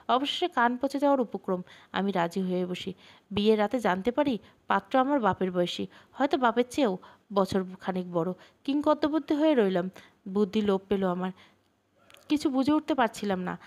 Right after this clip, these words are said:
আর এর মধ্যে আমার বিয়েটা হয়ে গেল নিজের বাপের বয়সী একটা লোকের সাথে। বিদায়বেলায় আমি অবাক হতেও ভুলে গেলাম। জানতে পারলাম চড়া দামে বিক্রি করা হয়েছে আমাকে।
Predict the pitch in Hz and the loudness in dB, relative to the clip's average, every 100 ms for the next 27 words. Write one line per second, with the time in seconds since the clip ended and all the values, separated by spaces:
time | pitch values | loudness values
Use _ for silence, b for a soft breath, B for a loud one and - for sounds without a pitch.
0 | B - 180 180 - 185 196 214 254 220 | B -4 -2 -2 -2 -2 -2 -2 -2 0
1 | 220 190 196 254 202 175 175 180 180 B | -2 0 -2 -2 -2 -2 -2 -4 -6 B
2 | B 226 233 285 233 226 269 277 277 294 | B -4 0 2 2 2 0 0 -2 -6
3 | 277 247 190 190 - 175 151 185 _ _ | -8 -10 -10 -10 -12 -12 -14 -16 _ _
4 | _ _ _ _ _ _ _ b b b | _ _ _ _ _ _ _ b b b
5 | b 208 214 226 233 294 294 - 226 240 | b -6 -2 0 0 0 -2 -2 -4 -2
6 | 196 202 220 B B B B B B _ | -4 -4 -6 B B B B B B _
7 | _ _ _ - 233 311 277 214 208 190 | _ _ _ -8 -2 0 2 2 2 2
8 | 175 185 B B B 202 190 202 247 302 | -2 -4 B B B -2 -2 0 0 0
9 | 262 196 _ _ - 208 208 226 269 220 | 0 -2 _ _ 0 2 2 0 -2 -4
10 | 214 233 233 247 269 302 226 196 196 | -6 -6 -4 -2 -2 -4 -4 -4 -8